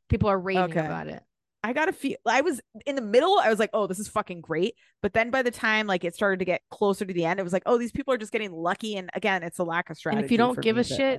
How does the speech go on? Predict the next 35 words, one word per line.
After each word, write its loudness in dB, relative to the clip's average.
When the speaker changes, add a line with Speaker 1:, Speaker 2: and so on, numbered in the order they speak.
Speaker 2:
like -
Speaker 1:
at -4
that 0
point, -4
the -6
show 0
sucks. -2
Speaker 2:
Exactly. -2
Yeah, -2
that's -8
what -8
I, -8
I, -4
like, 0
today 2
I 4
had 2
it 0
on, -2
like, -8
in -10
the -10
background, -6
and -10
it -4
was, -8
like, -8
close -4
to -10
the -6
finale. -12
I -10
was -14
like, -10
"Eh, -12